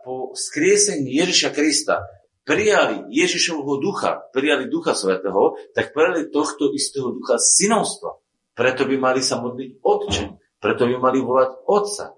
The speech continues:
Abba, Otče. Čo je tu napísané? V ktorom voláme Abba, Otče. To je zvláštne. Všimnite si, že my sme naučení viacej chodiť k Pánovi Ježišovi, ako by sme chodili k Otcovi. Ale Pán Ježiš nebol naučený chodiť sám sebe.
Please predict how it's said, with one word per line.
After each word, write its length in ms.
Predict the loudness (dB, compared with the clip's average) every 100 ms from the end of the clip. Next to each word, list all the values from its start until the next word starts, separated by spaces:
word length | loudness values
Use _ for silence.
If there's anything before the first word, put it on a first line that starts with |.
| _
Abba, 560 | -4 -2 0 -2 -4 -4
Otče. 400 | -2 -2 -6 -12
Čo 120 | -10 -8
je 60 |
tu 80 | -4
napísané? 480 | -2 -2 -4 -8 -10 -16 _
V 180 | _ -10
ktorom 480 | 0 4 4 4 0
voláme 720 | 2 4 4 2 0 -2 -8 -8 -8 -10 -20 _ _
Abba, 340 | 0 2 2 0
Otče. 420 | -4 -10 -10 -12 -16 -20 -4
To 60 | 0
je 80 |
zvláštne. 560 | 0 2 0 0 -8 -14 _ _
Všimnite 480 | -6 -2 -2 0 2
si, 400 | 2 2 0 -4 -20 _ _
že 240 | -2 2 4
my 80 | 2
sme 240 | 2 2
naučení 720 | 2 0 -2 -4 -4 -8 -10 -16 _
viacej 400 | 0 0 0 -6
chodiť 260 | -6 -8 -10
k 160 | -8 0
Pánovi 400 | 0 0 -6 -6
Ježišovi, 460 | -4 -4 -6 -8 -12 _ _ _
ako 200 | -4 -2 0
by 60 | 0
sme 120 | -2
chodili 240 | -4 -2 0
k 60 | 0
Otcovi. 320 | 0 -2 -4 -8 -18 _ -6
Ale 220 | -2 0
Pán 240 | 0 -2
Ježiš 240 | -2 -6 -6
nebol 240 | -4 0
naučený 400 | 0 0 -2 -6
chodiť 200 | -6 -10 -4
sám 180 | -2 -2
sebe. 240 | -4 -6